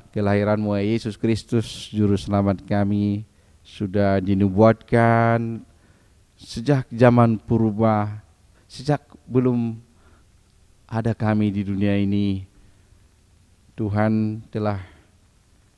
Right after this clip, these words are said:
dinubuatkan kelahirannya oleh para nabimu. Tuhan, kelahiranmu di tengah-tengah dunia ini,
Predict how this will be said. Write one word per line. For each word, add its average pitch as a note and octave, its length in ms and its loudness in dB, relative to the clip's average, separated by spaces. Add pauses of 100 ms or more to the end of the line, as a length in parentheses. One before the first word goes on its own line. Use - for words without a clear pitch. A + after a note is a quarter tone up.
(200)
dinubuatkan G#2+ 880 -2
kelahirannya G2+ 800 -2 (560)
oleh G#2 240 -8
para G2+ 300 -2
nabimu. G2 580 -2 (640)
Tuhan, C3+ 760 2 (920)
kelahiranmu A#2+ 960 2
di A2 160 -6
tengah-tengah A2 460 -2
dunia A2 340 -2
ini, A2+ 400 -2